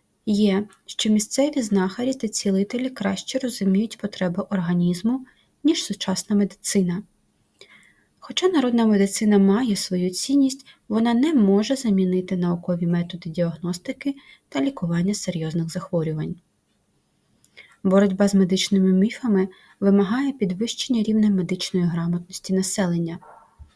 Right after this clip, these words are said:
Важливо звертатися до кваліфікованих медичних працівників, перевіряти інформацію з надійних джерел і критично оцінювати поради з інтернету. Розуміння основ фармакології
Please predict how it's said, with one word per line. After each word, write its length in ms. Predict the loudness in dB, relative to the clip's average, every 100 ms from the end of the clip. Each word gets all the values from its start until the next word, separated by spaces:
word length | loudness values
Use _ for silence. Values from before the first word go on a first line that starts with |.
| _ -20 -20 -10 0
Важливо 420 | 2 4 2 2
звертатися 640 | -2 -4 -2 -2 -4 -6
до 120 | -4 -2
кваліфікованих 880 | 0 -2 -2 -4 -2 0 0 -2 -2
медичних 480 | -2 -2 -4 -6
працівників, 800 | -6 -8 -4 0 0 -2 -4 -6 -10 _ _ _ _
перевіряти 560 | 0 2 4 2 2 0
інформацію 800 | 0 0 0 2 2 0 -2 0
з 80 | 0
надійних 420 | -2 0 0 -2
джерел 540 | -2 -2 -2 -2 -4 -6 _ _ _ -12
і 60 |
критично 520 | -2 -2 0 -4 0 -2
оцінювати 580 | 0 -2 0 -2 -6
поради 380 | -4 -2 0 0
з 80 | 0
інтернету. 640 | 0 0 0 0 -2 -8 -16 _ _ _ _ _ _ _ _ _ _ _ -20 _ -20 -20 -20 _
Розуміння 640 | 4 6 8 6 6 4 0
основ 420 | -2 2 4 2 -2
фармакології 1080 | -4 0 0 0 0 2 0 0 0 -2